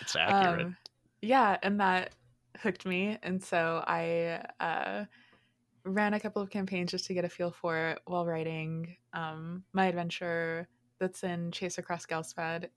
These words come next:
Speaker 2: and yeah, that's, that's how I got introduced to both.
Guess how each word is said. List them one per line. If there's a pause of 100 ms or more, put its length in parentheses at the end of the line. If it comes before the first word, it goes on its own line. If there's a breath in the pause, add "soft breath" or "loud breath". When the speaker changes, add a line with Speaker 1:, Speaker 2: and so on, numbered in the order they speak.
Speaker 2:
and (1300)
yeah,
that's, (120)
that's
how
I
got
introduced
to
both.